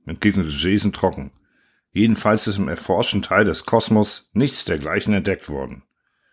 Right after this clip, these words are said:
„Meine Herren, wir können unsere Zeit nicht mit nutzlosen Diskussionen vergeuden. Holen Sie Ihre Leute zusammen, Rohan, und bereiten Sie den Supercopter vor. Die ekliptischen Bahnangaben erhalten Sie in einer Stunde von Strom.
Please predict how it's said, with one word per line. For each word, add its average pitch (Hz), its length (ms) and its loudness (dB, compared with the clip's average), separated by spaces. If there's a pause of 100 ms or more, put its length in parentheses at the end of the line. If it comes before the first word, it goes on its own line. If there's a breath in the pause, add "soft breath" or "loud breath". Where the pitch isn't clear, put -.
(400)
„Meine 113 260 4
Herren, 113 440 4 (120)
wir 90 120 -8
können 123 220 2
unsere 113 220 0
Zeit 120 340 0
nicht 107 100 -4
mit 107 180 -2
nutzlosen 117 460 0
Diskussionen 110 560 2
vergeuden. 92 580 -2 (540)
Holen 139 200 4
Sie 135 80 4
Ihre 120 100 4
Leute 123 300 4
zusammen, 101 380 2
Rohan, 87 400 -2 (180)
und - 60 -18
bereiten 107 340 0
Sie 123 100 -2
den 104 80 0
Supercopter 110 600 -2
vor. 78 340 -8 (880)
Die 101 100 2
ekliptischen 113 600 0
Bahnangaben 117 640 2
erhalten 95 340 0
Sie 117 100 0
in 110 80 -2
einer 98 200 -2
Stunde 131 320 -2
von 98 160 -4
Strom. 101 500 2